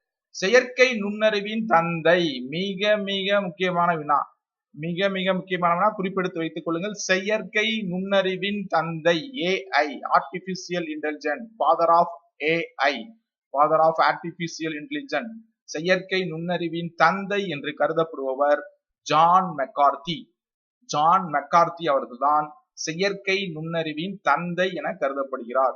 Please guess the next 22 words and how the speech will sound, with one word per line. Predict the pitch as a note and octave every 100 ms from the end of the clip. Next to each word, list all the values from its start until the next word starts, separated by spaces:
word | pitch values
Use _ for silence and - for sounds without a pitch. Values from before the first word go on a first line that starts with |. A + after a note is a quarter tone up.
| -
ஜான் | C3+ D3 D#3 C3+
மெக்கார்த்தி. | B2 C#3+ B2+ - C#3 D3
மிக | E3 D#3+ F#3
மிக | F3+ D#3+ E3
முக்கியமான | D#3+ E3 D#3+ D3+ D3+
வினா, | F3
குறிப்பெடுத்து | G3+ D3+ D3 D3 -
வைத்துக் | C4 -
கொள்ளுங்கள். | A2+ - - _ _ _ -
அடுத்த | E3 B3 A#3
வினா, | A#3 G#3 A3+ A3+ - _ _ D#3
இரண்டாயிரத்தி | G3 A3+ A3+ A3 A3 A3 G3
இருபத்தி | E3+ G#3 G3+ G#3
மூன்றாம் | F3+ G3 G3 F#3
ஆண்டு | E3+ F3 F#3+ E3
உலகக்கோப்பை | A3 A3+ A3+ G3+ F#3+ G3 G#3+
சதுரங்க | G3+ D#3 F#3+ G3+ G3 G3
போட்டியில் | F3 F3 F3+ F#3+
இரண்டாம் | D3 F3+ A3 A3 A3+ A3+
இடத்தை | G3 F#3+ F#3+ G3 F#3+
பிடித்தவர் | E3 D#3+ D#3 D3 E3
யார்? | - A2+ G2